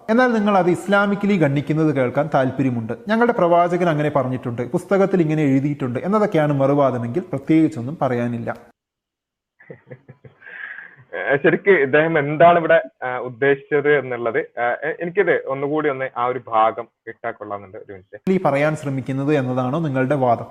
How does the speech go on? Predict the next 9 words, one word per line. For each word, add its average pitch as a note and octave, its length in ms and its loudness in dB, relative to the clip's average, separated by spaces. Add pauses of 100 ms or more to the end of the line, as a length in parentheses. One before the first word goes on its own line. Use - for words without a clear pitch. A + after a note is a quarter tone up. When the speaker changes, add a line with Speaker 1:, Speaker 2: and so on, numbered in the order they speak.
(160)
Speaker 1:
എന്നാൽ A#3+ 240 4
നിങ്ങൾ G#3 240 2
അത് F3+ 140 4
ഇസ്ലാമിക്കലി G3+ 680 0
ഗണ്ണിക്കുന്നത് D3+ 580 0
കേൾക്കാൻ C#3 400 0
താല്പര്യമുണ്ട്. B2+ 580 0
ഞങ്ങ- G#3 280 -4 (180)
Speaker 2:
ഓക്കെ, C#3 240 -2